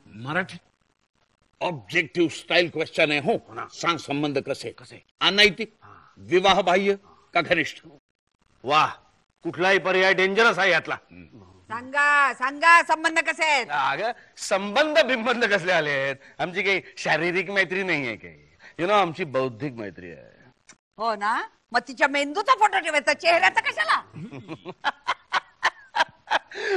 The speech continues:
Speaker 2: तुझं आपलं काहीतरी असतं. उद्या तू म्हणशील, "एखादीच्या हृदयाचा एक्सरे ठेवा." मस्त मारतो ना मी.
Speaker 3: चला. पाचकळ विनोद करून वेळ टाळू नका, मी सोडणार नाही तुम्हाला, सांगून ठेवते. हा,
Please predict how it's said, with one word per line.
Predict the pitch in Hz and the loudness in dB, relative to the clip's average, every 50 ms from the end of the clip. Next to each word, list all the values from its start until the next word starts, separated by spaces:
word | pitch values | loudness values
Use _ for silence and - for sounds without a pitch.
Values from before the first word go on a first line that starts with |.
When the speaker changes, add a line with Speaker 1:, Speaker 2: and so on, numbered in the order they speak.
| 339 - - | -2 -2 -4
Speaker 2:
तुझं | 302 262 254 262 | -4 2 4 4
आपलं | 240 220 220 233 240 | 4 4 4 4 4
काहीतरी | 220 208 202 196 190 180 214 214 220 | 6 6 6 6 4 2 0 2 2
असतं. | 202 180 175 160 156 190 175 160 220 208 - - 349 277 - | 2 2 0 -2 -2 -2 -2 -2 -2 -10 -12 -14 -14 -12 -8
उद्या | 240 196 214 214 | -4 2 2 2
तू | 214 214 214 | 4 2 0
म्हणशील, | 208 208 208 180 180 220 226 247 - - 285 - | 0 0 -2 0 0 -2 -2 -2 -6 -12 -10 -4
"एखादीच्या | 190 190 180 202 196 202 196 190 196 | -2 0 2 2 2 2 2 2 2
हृदयाचा | 180 180 180 175 196 202 202 190 190 208 | 0 0 0 2 4 6 6 6 6 4
एक्सरे | 202 190 175 156 - - 240 220 214 202 | 4 4 4 2 -2 -4 2 2 2 2
ठेवा." | 196 190 185 180 175 175 170 | 2 2 2 2 2 2 0
मस्त | 175 208 208 208 202 - _ - 392 | -2 -4 -4 -4 -6 -6 _ -4 -2
मारतो | 392 381 320 254 247 247 - 294 | 0 2 2 2 2 0 -2 -2
ना | 294 269 | -2 -2
मी. | 240 233 | -2 0
Speaker 3:
चला. | - 320 392 466 381 - - 175 196 196 196 196 - - - - - - _ _ _ _ _ _ _ _ _ _ _ - | 0 2 2 2 2 2 -2 -14 -18 -20 -20 -20 -20 -20 -20 -20 -20 -20 _ _ _ _ _ _ _ _ _ _ _ -4
पाचकळ | 202 220 - - - 269 269 262 | -4 -4 -4 -4 -4 -2 -2 -2
विनोद | 247 247 240 254 269 - | -2 -6 -6 -6 -6 -6
करून | - 269 277 277 277 - - _ _ - | -2 -4 -4 -4 -4 -10 -12 _ _ -14
वेळ | 214 247 285 330 | -6 -2 0 0
टाळू | 330 330 349 339 349 370 | 4 4 4 4 4 2
नका, | 381 370 370 349 | 0 0 0 -2
मी | 311 262 | -2 -4
सोडणार | - - 285 302 285 330 359 359 | -4 -2 -2 0 4 4 4 4
नाही | 349 339 - | 2 0 -6
तुम्हाला, | 339 330 320 302 | -4 -4 -4 -2
सांगून | 285 - 302 285 285 294 269 | -2 -2 -2 -2 -2 -4 -4
ठेवते. | 285 269 269 254 | -6 -4 -4 -2
हा, | 247 240 269 277 254 254 214 | -2 0 0 0 0 0 -2